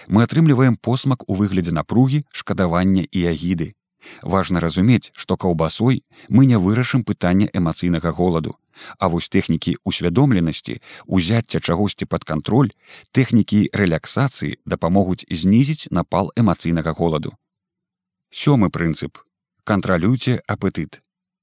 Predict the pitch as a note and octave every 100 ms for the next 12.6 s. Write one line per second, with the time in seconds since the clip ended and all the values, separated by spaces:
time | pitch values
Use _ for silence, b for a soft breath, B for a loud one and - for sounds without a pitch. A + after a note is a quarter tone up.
0 | B B B B F#2+ F#2 G2+ F#2 E2 A#2+
1 | A#2+ E2 - - A2 A#2 A#2 G2+ G#2+ A2+
2 | G2+ E2+ F#2 A#2 - G2 D#2+ G#2 A2 A#2
3 | G2+ E2 G2+ A2+ C3 A2+ G2 F2 F2+ A2
4 | A#2+ A2+ F2 E2+ - F#2+ G2 F#2 E2 E2+
5 | E2+ D#2+ D2+ - - _ _ B B B
6 | - F2+ F2 G#2+ F#2+ F#2 F2 E2 F2+ D#2+
7 | E2+ - D#2 A2+ C3+ G2+ B B - G#3+
8 | A2+ A2 B2+ - A2 G#2 G2+ A#2 B2 G#2+
9 | E2+ F#2+ F2 G2 C3 A2 F2+ - E2+ E2
10 | G#2 - G2 G2 G#2+ F#2+ F#2 E2+ E2+ E2+
11 | E2 E2+ - - - F#2+ D2+ - _ _
12 | G2 F2+ D#2 G#2+ C3+ F#2